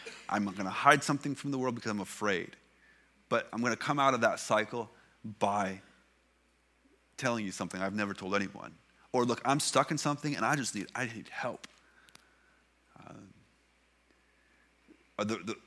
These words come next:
true freedom, I think, the, the full freedom that is offered in Christ comes when we can confess to others like that.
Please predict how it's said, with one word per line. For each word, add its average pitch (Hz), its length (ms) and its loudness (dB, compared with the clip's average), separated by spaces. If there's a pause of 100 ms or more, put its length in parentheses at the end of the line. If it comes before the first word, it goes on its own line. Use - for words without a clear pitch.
(160)
true 151 300 4
freedom, 98 340 2
I 87 60 -8
think, 98 300 -6
the, 101 120 2
the 95 120 -8
full 156 320 2
freedom 107 420 0
that 95 260 -6
is 101 280 -2 (120)
offered 92 520 -4 (880)
in 104 140 -2
Christ - 680 0
comes 95 360 -2
when 92 140 -8
we 98 120 -4
can 87 340 -8 (680)
confess 98 440 -2
to - 160 -6
others 85 400 -6
like 85 240 -8
that. - 180 -10